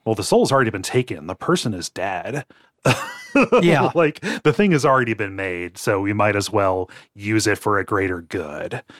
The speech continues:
Speaker 1: Um, but this puts her into, like, a Super Saiyan state. Yeah.
Speaker 2: Yes. Yeah. Uh,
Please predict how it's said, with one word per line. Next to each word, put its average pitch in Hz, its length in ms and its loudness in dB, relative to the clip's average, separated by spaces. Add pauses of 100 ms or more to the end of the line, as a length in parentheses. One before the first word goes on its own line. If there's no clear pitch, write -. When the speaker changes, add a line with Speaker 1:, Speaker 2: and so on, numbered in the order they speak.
(260)
Speaker 1:
Um, 101 500 0
but 117 200 0
this 107 280 0
puts - 280 -2
her 110 180 2
into, 101 340 -2
like, 101 160 -2
a 92 80 -4
Super - 280 -4
Saiyan 76 360 -10
state. - 460 -14 (360)
Yeah. 78 220 -8
Speaker 2:
Yes. - 480 -4 (300)
Yeah. - 180 -6 (500)
Uh, 123 400 -2